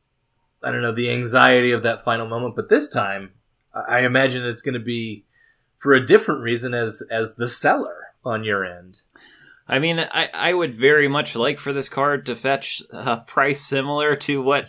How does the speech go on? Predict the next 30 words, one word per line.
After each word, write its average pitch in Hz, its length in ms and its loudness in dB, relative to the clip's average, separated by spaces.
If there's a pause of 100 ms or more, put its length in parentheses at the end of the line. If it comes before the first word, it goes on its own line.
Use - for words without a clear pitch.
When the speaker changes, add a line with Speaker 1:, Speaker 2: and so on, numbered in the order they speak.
(140)
Speaker 2:
these, 131 380 -4
these 123 220 -8
cards 135 260 -2
have 113 60 -10
been 117 120 -6
going 156 380 -2
for, 180 440 -2
but 127 400 -4
I, 127 220 -2
I'm 160 240 -2
also, 190 380 -2
you 139 160 0
know, 113 260 -2
uh, 98 420 0
I'm 131 140 -2
just 170 160 -6
interested 107 560 -2
in 92 100 -2
how 98 220 0
it 87 80 -8
plays 92 320 -2
out. 92 360 0
As, 147 500 2 (460)
as 139 280 0
a 120 80 0
co-host 123 580 -2
of 110 100 -6
the 101 80 -6
Cargo 104 440 -2
Bay, 135 540 -2